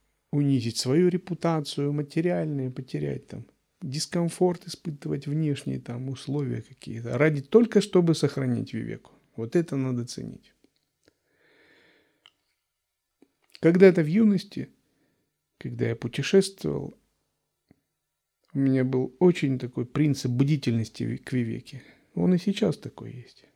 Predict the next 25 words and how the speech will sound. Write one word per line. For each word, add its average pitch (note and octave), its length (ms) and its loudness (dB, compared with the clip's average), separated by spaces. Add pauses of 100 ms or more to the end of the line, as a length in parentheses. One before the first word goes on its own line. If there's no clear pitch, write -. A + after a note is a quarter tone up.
(1400)
Но C3 140 -6
тогда D3 300 2
он D3 180 4
был C#3+ 180 2
внешний C#3+ 520 0
более. - 400 -12 (1160)
И D#3 80 -12
когда C3 300 -2
какие-то C3+ 480 -6
люди C3 280 -4
им C#3 80 -6
говорили: A#2+ 380 -2
«Заезжай D#3 460 4
туда, C3 320 -2
если A2+ 220 -6
ты B2 120 -6
будешь B2+ 340 -2
в - 20 -18
Москве, C#3+ 340 -2
там D3+ 240 0
можно B2+ 300 2
остановиться, A#2+ 580 -4
там D#3 240 0
можно B2+ 320 -2
остановиться». A#2 640 -8